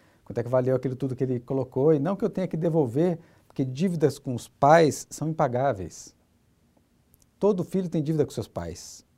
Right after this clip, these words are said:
por princípio. E elas são dívidas emocionais e tão grandes que elas não são pra ser pagas,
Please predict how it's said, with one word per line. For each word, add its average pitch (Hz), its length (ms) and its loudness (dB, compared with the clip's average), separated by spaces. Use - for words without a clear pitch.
por 156 120 -2
princípio. 139 560 -6
E 156 80 -2
elas 190 160 4
são 190 180 -2
dívidas 147 720 -4
emocionais 123 840 0
e 113 40 -8
tão 175 240 -4
grandes 170 400 -2
que - 80 -14
elas 160 320 -4
não 170 200 -2
são 233 160 -2
pra 175 120 -2
ser 156 200 -2
pagas, 90 760 -4